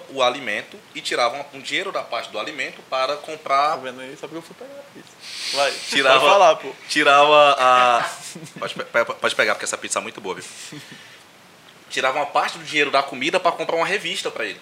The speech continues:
Speaker 2: Uhum.
Speaker 1: E ele comprava uma revista e o pai dele não entendia. Ele falava assim, rapaz, meu pai ficava muito puto, porque ele tirava o dinheiro da comida, é, e comprava a revista.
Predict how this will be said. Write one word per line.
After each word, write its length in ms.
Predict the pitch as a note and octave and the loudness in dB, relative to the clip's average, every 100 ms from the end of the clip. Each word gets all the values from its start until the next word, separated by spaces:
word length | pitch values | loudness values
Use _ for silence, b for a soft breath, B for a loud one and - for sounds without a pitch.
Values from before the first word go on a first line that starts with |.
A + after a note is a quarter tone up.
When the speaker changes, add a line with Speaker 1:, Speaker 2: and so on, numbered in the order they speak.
| - | -18
Speaker 2:
Uhum. 320 | E3 D#3+ D#3+ F#3+ - - - - - A2 | -18 -16 -18 -20 -20 -20 -20 -20 -12 -8
Speaker 1:
E 40 | |
ele 60 | A#2 | -6
comprava 300 | B2+ C3+ C#3 | -2 -2 0
uma 80 | D3+ | 2
revista 720 | F3+ D#3+ F3 A3 - A3 A3+ | 0 0 -2 -2 -2 -2 -2
e 80 | D#3 | -6
o 40 | D#3 | -2
pai 160 | F3+ | 0
dele 120 | F3 F#3 | 0 -2
não 80 | |
entendia. 560 | G3+ G#3+ G#3+ E3 E3 E3 | -6 -8 -10 -4 -2 0
Ele 100 | - | -2
falava 180 | D#3+ D3+ | 2 2
assim, 120 | D3+ | 2
rapaz, 280 | D#3 G3 F3+ | 0 2 2
meu 120 | E3+ | 2
pai 140 | D#3+ F3 | 2 0
ficava 300 | F3 F3+ F3+ | 2 2 2
muito 220 | G3+ - | -2 -10
puto, 240 | - G#3 - | -10 -8 -10
porque 200 | B2 C3 | -10 -8
ele 80 | |
tirava 320 | - C#3+ D3+ F3 | -4 -2 -2 -4
o 20 | |
dinheiro 300 | D#3 C#3 A#2 | -6 -6 -2
da 300 | B2 A2+ - - - | 0 0 -2 -14 -14
comida, 540 | F#3 D#3 B2+ F3 A3 - - - - | -10 -6 -2 0 -2 -4 -20 -20 -8
é, 200 | D#3 D#3+ | -4 -4
e 100 | E3 | -4
comprava 340 | - F#3 F3 E3+ | -8 -4 -2 -4
a 40 | |
revista. 400 | F#3+ F3 - | -8 -10 -10